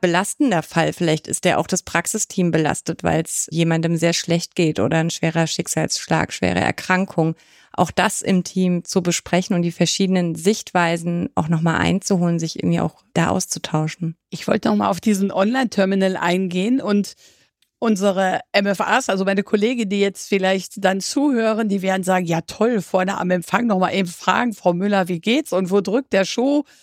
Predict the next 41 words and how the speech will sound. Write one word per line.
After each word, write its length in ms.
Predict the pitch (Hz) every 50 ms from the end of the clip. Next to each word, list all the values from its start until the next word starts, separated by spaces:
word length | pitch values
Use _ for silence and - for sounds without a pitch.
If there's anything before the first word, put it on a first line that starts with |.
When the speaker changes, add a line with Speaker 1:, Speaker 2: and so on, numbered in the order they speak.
| - - _ _ -
Speaker 2:
Hallo, 520 | - 190 190 196 196 214 247 269 311 311 - _ -
Datenschutz?“ 840 | 196 185 214 269 - 240 - - - - 208 254 - - - - - _ _ _ _ _ _ _ _ -
Also 200 | 208 214 262 - - _ _ _
da 280 | 269 - 240 294 302 320
bin 160 | 302 285 247
ich 160 | 220 277 -
so 120 | - - 277
ein 120 | 269 233
Typ, 280 | - - - 285 302 - -
wo 120 | - 247
ich 120 | 240 214
sage, 460 | - 247 240 240 247 233 240 240 226 - _ _ _ _ _
„Nee, 220 | - 185 254 320 440 381
das 220 | 254 233 220 - -
mit 180 | 240 254 -
dem 140 | 240 208 -
Online-Terminal 960 | - 208 254 277 311 302 302 247 - - 247 240 233 233 220 208 208 202 202
ist 320 | - - 165 - - - -
toll“, 260 | - 190 196 262 349 415 415
auch 180 | 233 208 190 -
wenn 120 | 226 214
ich 180 | 214 196 - -
da 260 | - 175 208 285 339
tatsächlich 520 | - 247 220 - - 226 214 - 226 -
meine 200 | - 214 208 214
Kollegin 420 | 208 - 220 202 220 220 202 214 202
immer 180 | - 196 202
noch 200 | 196 196 - - _ _
sehr 540 | - 180 175 170 170 202 226 240 240 240 -
überzeugen 640 | - 175 170 165 - - - - 220 254 277 220 196
muss. 220 | 190 214 233 -
Deshalb 260 | - 185 - 202 180 208
möchte 200 | 214 - - -
ich 60 | -
hier 140 | - 196 180
gleich 240 | 185 180 202 214
mal 60 | 208 202
eine 160 | 190 180 180
Lanze 420 | 175 180 226 262 - - - 202
dafür 360 | 180 175 175 175 - - 185
brechen. 440 | 170 160 160 175 190 - 240 240 247